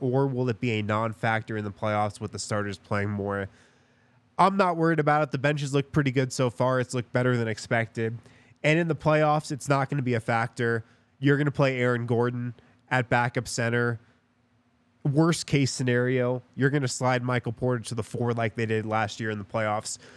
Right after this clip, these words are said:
With how bad the Nuggets bench was last year in the playoffs, and the fact that it didn't matter at all once they got to the postseason, when they trimmed down the rotation, if the bench is bad again this season,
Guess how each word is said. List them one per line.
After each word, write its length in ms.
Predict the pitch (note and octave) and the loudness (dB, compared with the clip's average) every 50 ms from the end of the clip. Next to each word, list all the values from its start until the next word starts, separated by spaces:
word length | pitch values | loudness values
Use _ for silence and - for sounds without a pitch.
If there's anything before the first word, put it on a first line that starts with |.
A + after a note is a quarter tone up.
| - - _ _ _ _ _ _ | -20 -20 _ _ _ _ _ _
With 200 | D#3 F3+ G3 - | 4 4 4 4
how 260 | - - A3+ A#3+ C#4+ C4+ | 0 -2 0 2 2 2
bad 300 | G3+ B3 A#3+ A#3+ A3+ F3+ | 2 2 2 2 2 0
the 80 | G3 | 0
Nuggets 320 | F3+ F3+ F3 E3+ F3+ E3+ - | 2 2 2 2 0 -4 0
bench 320 | - D3+ D3 D3+ D3 - | 0 2 2 2 0 0
was 320 | C#3 D3 C#3 B2+ A2+ - - _ _ _ - | 2 2 2 2 0 -4 -14 _ _ _ -6
last 560 | A#2 A#2 B2 C3+ C#3+ D3+ D3+ - - - - | -2 2 2 2 2 2 0 -4 -8 -6 -4
year 140 | A#2+ A2+ A#2 | -2 -2 -2
in 80 | A#2 A#2 | -2 -4
the 60 | A#2 | -6
playoffs, 680 | - - A#2 G#2+ G2+ F#2+ F#2 F2+ - - - - - - - _ _ _ _ _ _ | -4 -2 -2 -2 -2 -4 -4 -6 -8 -10 -10 -10 -12 -14 -16 _ _ _ _ _ _
and 120 | - D3+ D3+ | 4 6 6
the 80 | D#3 | 6
fact 360 | D3+ - F#3+ G3 G3 G3 - - | 6 4 2 2 2 0 0 0
that 100 | G3 F3 | -2 -2
it 80 | D#3 | 0
didn't 240 | - F3 E3+ E3 D#3+ | 0 0 0 0 0
matter 400 | D3 C#3+ D3 C#3+ D3 D3 D3+ - - _ _ _ _ | 2 2 2 2 2 0 -2 -6 -10 _ _ _ _
at 160 | D3+ D3 C#3+ | 4 4 6
all 400 | C#3+ C#3+ C#3+ C#3 A#2+ G2+ F2 - - _ _ _ _ _ _ _ _ _ _ _ _ _ _ _ _ _ _ _ _ _ _ _ _ _ _ _ _ | 6 4 4 2 0 0 -4 -8 -16 _ _ _ _ _ _ _ _ _ _ _ _ _ _ _ _ _ _ _ _ _ _ _ _ _ _ _ _
once 380 | - D#3 C#3+ D3+ D#3 D#3 C#3+ - | 2 4 6 6 6 4 2 2
they 140 | - D3 C#3+ | 2 2 4
got 220 | D3 C#3+ C#3 B2+ | 4 2 2 0
to 100 | - - | -2 -4
the 80 | C3 A#2 | -4 -2
postseason, 540 | - - B2+ B2 A2+ - - A#2 G#2 - A2+ | 2 2 2 2 2 0 -2 -4 -4 -4 0
when 140 | A2 C3+ C#3+ | 2 2 4
they 140 | C#3+ C#3+ C3+ | 4 2 2
trimmed 320 | B2 - - C#3+ C3+ C3+ | 0 0 0 0 0 2
down 220 | B2+ B2 A#2+ A#2+ A#2 | 2 0 0 0 0
the 100 | A#2 A2+ | -2 -2
rotation, 680 | A2+ A2+ G#2+ - - A2+ A2 G#2+ - - G#2 G#2 G2+ - - - _ _ _ _ _ _ _ _ _ _ _ _ _ _ _ _ _ _ _ _ _ _ _ _ _ _ _ | -2 -2 -4 -2 -2 -4 -4 -4 -6 -8 -8 -8 -10 -12 -16 -20 _ _ _ _ _ _ _ _ _ _ _ _ _ _ _ _ _ _ _ _ _ _ _ _ _ _ _
if 260 | F3+ F3 - - - | 0 0 0 -2 0
the 80 | - E3+ | 0 2
bench 300 | D3 - D#3+ E3 D#3 - E3 | 4 4 4 2 4 2 2
is 100 | D3 C3 | 2 4
bad 280 | A#2 C3+ C3+ C3+ C3 | 2 2 2 4 2
again 280 | C3+ B2 C3 B2 A#2 A#2 | 2 2 2 0 2 2
this 160 | A#2+ A#2+ - | 2 0 0
season, 560 | - - C3+ C3 B2 A#2+ C3 C3+ C3+ C#3 C#3 | 0 0 2 2 2 4 2 0 0 -2 -6